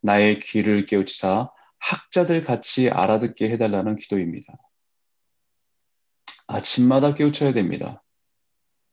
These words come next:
예전에 알고 있던 자신의 경험에 갇혀서 "하나님은 이러실 것이다"라고 생각할 때에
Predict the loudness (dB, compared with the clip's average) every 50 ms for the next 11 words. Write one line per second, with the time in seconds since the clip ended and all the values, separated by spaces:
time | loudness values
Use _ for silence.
0 | _ _ _ _ _ _ _ -20 -20 -18 -18 -16 -18 -18 -18 -18 -20 -20 -20 -8
1 | _ 2 2 4 4 4 4 4 4 4 4 4 4 2 2 4 2 2 2 2
2 | 2 2 2 2 2 2 2 2 2 4 4 4 2 2 0 -2 -4 -2 -2 -2
3 | 0 0 0 0 2 2 2 4 4 4 2 2 2 2 4 2 2 0 -2 -2
4 | 0 0 0 0 2 2 2 4 4 4 2 2 2 0 0 2 0 0 2 0
5 | -2 -2 0 0 2 2 4 4 4 4 4 2 0 -2